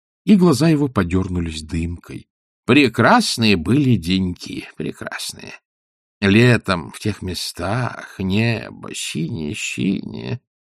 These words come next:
и нигде такого нет. Такое, знаете, оно, м, и трава, м, и Он резко вырвался из пейзажей своей памяти. "Надо ехать.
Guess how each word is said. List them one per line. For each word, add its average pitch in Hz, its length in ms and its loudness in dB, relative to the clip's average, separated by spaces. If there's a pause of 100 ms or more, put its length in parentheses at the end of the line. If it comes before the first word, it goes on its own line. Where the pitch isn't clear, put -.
и 123 180 4
нигде 127 640 6
такого 214 640 -2
нет. 196 520 -4 (100)
Такое, - 440 -6
знаете, - 400 -4
оно, 165 300 -2 (380)
м, 82 400 -6 (460)
и 139 120 -4
трава, 151 1400 0 (560)
м, - 540 -8 (460)
и 67 600 -2 (240)
Он 107 200 4
резко 101 360 4
вырвался 92 480 0
из - 200 -6
пейзажей 90 640 0
своей 80 400 -4
памяти. - 480 -18 (100)
"Надо 143 280 2
ехать. 113 440 0